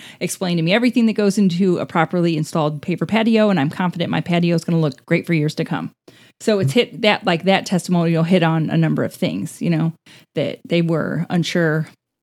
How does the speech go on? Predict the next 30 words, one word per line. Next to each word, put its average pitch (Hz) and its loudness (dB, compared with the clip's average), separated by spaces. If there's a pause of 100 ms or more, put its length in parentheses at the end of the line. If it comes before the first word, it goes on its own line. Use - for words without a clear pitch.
(580)
about, 160 2
well, 160 -6
what 165 -2
everything 165 -2
went 160 -2
into 254 6
it, 226 4
you 196 0
know, 165 -2
it 180 -12
covers - -4
price, 214 2
everything. - -2 (380)
Um, 127 -4 (240)
'cause 220 4
you 269 6
actually 226 2
had 226 2
that 165 0
experience 151 -4 (140)
where 180 -2
you 180 2
went 180 0
out 160 -2
and 160 -2 (800)
somebody 196 4
was 160 -4
questioning 190 2
why 165 0
your, 165 0